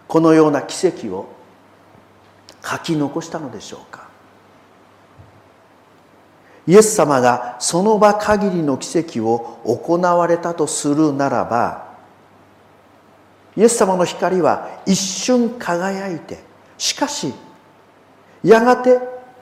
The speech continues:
また暗闇の支配が続くのです。光が明るければ明るいほど、なおさら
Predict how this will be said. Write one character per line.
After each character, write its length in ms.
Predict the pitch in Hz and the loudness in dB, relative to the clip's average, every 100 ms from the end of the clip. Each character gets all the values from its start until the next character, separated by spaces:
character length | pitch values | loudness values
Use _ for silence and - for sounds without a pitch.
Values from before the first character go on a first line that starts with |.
| _ _ _ _ | _ _ _ _
ま 160 | 151 190 | -2 0
た 160 | 196 | 0
暗 320 | 185 - 117 123 | -2 -2 0 2
闇 260 | 147 170 | 2 0
の 100 | 175 | -2
支 180 | 180 226 | -4 -6
配 280 | 220 202 117 | -2 -2 -2
が 160 | 92 - | -6 -12
続 400 | - 117 135 - | -12 -10 -10 -10
く 60 | |
の 160 | 208 - | -12 -12
で 120 | 85 | -16
す。 140 | - - - _ _ _ 285 277 - - _ _ _ _ _ _ _ _ _ _ _ _ _ _ _ _ - | -20 -20 -20 _ _ _ -14 -14 -16 -20 _ _ _ _ _ _ _ _ _ _ _ _ _ _ _ _ -20
光 420 | - - 262 254 - - - - | -14 -2 2 2 0 -6 -14 -8
が 260 | 143 120 - - - - | -6 -6 -14 -20 -14 0
明 460 | 170 - 254 247 | 2 4 2 2
る 40 | 247 | 0
け 140 | 247 | 4
れ 120 | 247 | 6
ば 420 | 214 160 - - - 160 175 - | 6 6 0 -10 -4 -2 -2 -2
明 300 | 262 247 269 | -2 0 -2
る 80 | 247 | -2
い 60 | |
ほ 260 | - - 147 | -4 0 0
ど、 280 | 95 - - - _ _ _ _ _ _ _ _ - - _ _ _ - | 0 -10 -18 -20 _ _ _ _ _ _ _ _ -20 -20 _ _ _ 0
な 160 | 151 | 4
お 100 | 165 | 4
さ 200 | 165 170 | 2 0
ら 400 | 160 160 - - | 0 -2 -8 -18